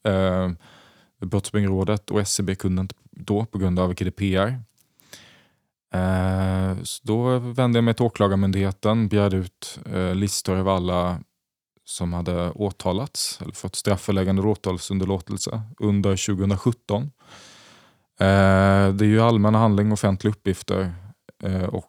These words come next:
då åkte jag till Åklagarmyndigheten med en skanner. Skannar in, eh, femtio, sextiotusen papper. Och sen så får man använda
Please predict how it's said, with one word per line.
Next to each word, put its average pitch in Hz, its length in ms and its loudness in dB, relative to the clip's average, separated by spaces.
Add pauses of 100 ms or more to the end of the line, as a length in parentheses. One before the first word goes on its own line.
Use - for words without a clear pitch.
(120)
då 110 100 -4
åkte 107 360 -6
jag 107 80 -6
till - 100 -6
Åklagarmyndigheten 107 800 0
med 113 80 0
en 117 100 -2
skanner. 113 600 2 (800)
Skannar 110 360 4
in, 117 280 6
eh, 110 380 6 (1300)
femtio, 110 360 0
sextiotusen 107 840 0 (420)
papper. 110 460 0 (1120)
Och 107 180 0
sen 95 220 2
så 98 160 -2
får 104 160 0
man 98 160 2
använda 92 540 0